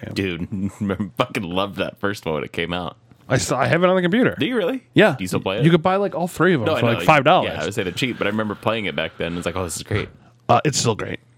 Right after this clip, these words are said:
Speaker 1: Um, I also have Link's Awakening.
Speaker 2: How do you like it?
Speaker 1: I haven't played it yet.
Speaker 2: That's
Speaker 1: It's,
Speaker 2: the
Speaker 1: it's,
Speaker 2: remake, right?
Speaker 1: it's in the chute.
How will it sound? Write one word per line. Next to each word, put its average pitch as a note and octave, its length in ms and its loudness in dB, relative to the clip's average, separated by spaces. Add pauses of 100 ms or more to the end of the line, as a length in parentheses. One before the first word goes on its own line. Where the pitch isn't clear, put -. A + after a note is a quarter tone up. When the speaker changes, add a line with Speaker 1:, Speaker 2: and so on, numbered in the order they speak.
Speaker 1:
Um, D3 560 4 (640)
I B2+ 80 6
also D#3 240 6
have C#3 640 4
Link's B2 380 0
Awakening. F3+ 560 2 (500)
Speaker 2:
How - 60 -12
do A#2+ 60 2
you A2 80 0
like G2+ 160 -2
it? D2+ 140 -6 (240)
Speaker 1:
I A#2 140 4
haven't B2+ 160 4
played A2 220 0
it G2 60 -4
yet. F#2 200 -8 (1300)
Speaker 2:
That's - 380 -2
Speaker 1:
It's, - 20 -14
Speaker 2:
the A#2+ 140 0
Speaker 1:
it's, A2+ 60 0
Speaker 2:
remake, G2+ 380 -4
right? - 80 0
Speaker 1:
it's A2 80 4
in E3 80 8
the D3+ 80 6
chute. A#2+ 340 2